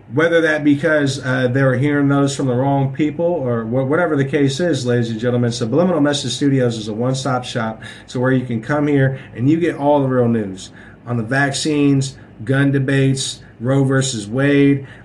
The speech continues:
I'm talking about on everything, you know, what you would call conspiracy theories or not conspiracy theories. Everything is a conspiracy theory until it gets proven true. And frankly, um, I feel good about myself because all the conspiracy theories, you know what I mean, that I've been talking about,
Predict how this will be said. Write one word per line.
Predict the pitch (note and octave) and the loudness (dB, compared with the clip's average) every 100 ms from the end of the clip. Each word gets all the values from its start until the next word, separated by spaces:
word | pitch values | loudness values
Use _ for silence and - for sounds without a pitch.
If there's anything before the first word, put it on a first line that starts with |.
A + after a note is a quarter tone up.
| - | -6
I'm | B2+ D3 | -4 -2
talking | F#3+ F#3 F3 | 0 0 -2
about | D3+ C#3+ B2+ | -2 0 0
on | B2 | 0
everything, | C3+ C3+ B2 A#2+ G#2+ G#2 | 0 -2 -2 -4 -6 -6
you | A2 | -6
know, | A2 A#2 | -2 0
what | C#3 C#3 | 0 4
you | C#3+ | 4
would | C#3 - | 4 2
call | D#3 D3+ D3 | -2 -2 -2
conspiracy | D3 C#3 D3+ D3+ C#3+ D3 | -4 -4 -2 -2 -2 -6
theories | C#3 D3+ D3+ D3 D#3+ | -4 0 0 0 -2
or | |
not | C3+ A#2 | -4 -4
conspiracy | A#2 - A#2+ A2 A#2+ | -6 -4 -4 -4 -6
theories. | G#2+ B2 B2 | -2 0 2
Everything | E3+ A#3+ A#3 G#3+ G3 | 2 2 0 0 2
is | D#3+ C3+ | 0 0
a | |
conspiracy | B2+ A#2+ - E3+ E3 C#3+ C3+ | -2 -4 -4 -2 -2 -2 -4
theory | C#3 B2+ B2 A#2+ - - | 0 0 0 -2 -12 -10
until | A#2 A#2 - F3 F3 F3 | -4 -4 0 2 4 2
it | C3 | 0
gets | C3 B2+ B2 | 0 0 -2
proven | - D3 C3 A#2 A2 | 0 2 2 0 -2
true. | - A#2+ F#2+ F#2 - - - - - - - - | -2 -2 -4 -10 -18 -20 -20 -20 -20 -20 -20 -8
And | B2+ C3+ B2+ A#2+ | 0 2 2 0
frankly, | - G3 G#3 G#3+ G#3 G3 - | 0 0 0 0 2 2 0
um, | C3+ C3+ A#2+ | -2 -2 0
I | C3+ | 0
feel | F3+ G#3+ D#3 | 0 0 0
good | C3+ E3 | 2 2
about | C#3 B2 | 2 0
myself | C3+ C3+ C3 A#2 | 0 0 -2 -2
because | B2+ A#2 G#2 A2 - - - | -2 0 0 -2 -8 -18 -8
all | C#3 F3+ | 0 2
the | F#3 | 2
conspiracy | E3 C#3 F3 F#3+ E3+ D#3 | 0 0 0 0 0 -2
theories, | E3 E3+ E3 D3 | 0 4 4 2
you | D3+ | -2
know | D3+ | -2
what | D3+ | -2
I | |
mean, | D3+ D3+ | -2 -2
that | C3+ | 0
I've | C#3+ D3+ - | 2 2 2
been | D#3+ C#3 | 0 -2
talking | C3+ C#3 C#3 D3+ | 0 0 0 -2
about, | C#3+ C#3+ C#3+ | 0 0 0